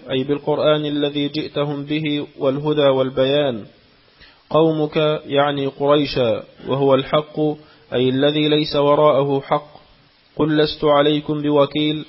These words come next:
أي لست عليكم بحفيظ ولست بموكل بكم، كقوله: "وقل الحق من ربكم فمن شاء فليؤمن ومن شاء فليكفر"،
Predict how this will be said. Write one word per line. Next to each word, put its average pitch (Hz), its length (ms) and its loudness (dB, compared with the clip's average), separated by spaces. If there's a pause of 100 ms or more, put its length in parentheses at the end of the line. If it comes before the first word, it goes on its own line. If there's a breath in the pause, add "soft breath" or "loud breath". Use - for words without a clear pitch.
أي 123 120 -2
لست 139 280 -4
عليكم 147 560 0
بحفيظ 147 680 -4
ولست 135 400 0
بموكل 147 800 -2
بكم، 135 400 -4 (440 loud breath)
كقوله: 147 560 0 (380 loud breath)
"وقل 139 320 0
الحق 156 380 -4
من 151 160 0
ربكم 151 640 -2
فمن 147 380 -4
شاء 147 640 2
فليؤمن 147 540 -2
ومن 143 420 -2
شاء 143 400 0
فليكفر"، 135 680 -2